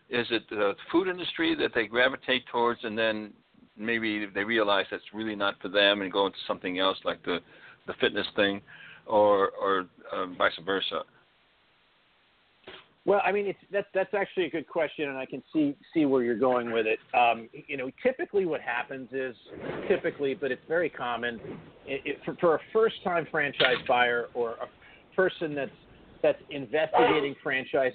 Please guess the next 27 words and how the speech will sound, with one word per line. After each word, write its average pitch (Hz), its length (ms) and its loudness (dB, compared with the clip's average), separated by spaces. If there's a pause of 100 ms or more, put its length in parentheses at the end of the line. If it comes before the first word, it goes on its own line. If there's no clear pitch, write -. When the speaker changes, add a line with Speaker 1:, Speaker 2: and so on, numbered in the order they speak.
Speaker 2:
ownership 135 500 0
for 143 80 0
the 123 120 0 (100)
first 123 240 4 (160)
time, 117 460 2 (560)
um, 123 420 2
they 151 180 -2
always 196 320 4 (120)
think 180 180 -4
of 165 100 -4 (120)
food 147 260 -4 (160)
first, 127 300 0 (100)
'cause 131 140 0
that, 151 280 2
I 135 100 -4
think 156 200 -6
that 139 160 4
represents 131 600 -2
something 127 320 -6
like 120 280 -6
thirty 127 260 0
to 117 160 -4
thirty-five 120 560 0
percent 117 360 -2
of 107 100 -4
all 123 220 0
franchises. 101 760 -2